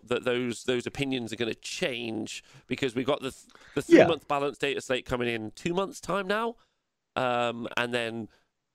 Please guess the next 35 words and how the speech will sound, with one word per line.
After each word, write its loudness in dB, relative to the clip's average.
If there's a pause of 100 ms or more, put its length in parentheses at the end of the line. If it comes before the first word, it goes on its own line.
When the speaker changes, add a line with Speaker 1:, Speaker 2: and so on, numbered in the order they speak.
(160)
Speaker 2:
Uh, 8
should -2
be 2
about 4
three 0
months. -2
Should -6
be 0
May, 0 (140)
I -4
think, 0
right? 0 (300)
Speaker 1:
Uh, -2
didn't -8
the -4
first -2
one -2
cut -4
the -4
Speaker 2:
'Cause 4
last 10
one 6
came 4
in 0
Speaker 1:
December? -2
So -6
January, -2
February, -2
March? -6 (1500)
Came 0
at -2
the 0
end -6
of -4
December? -4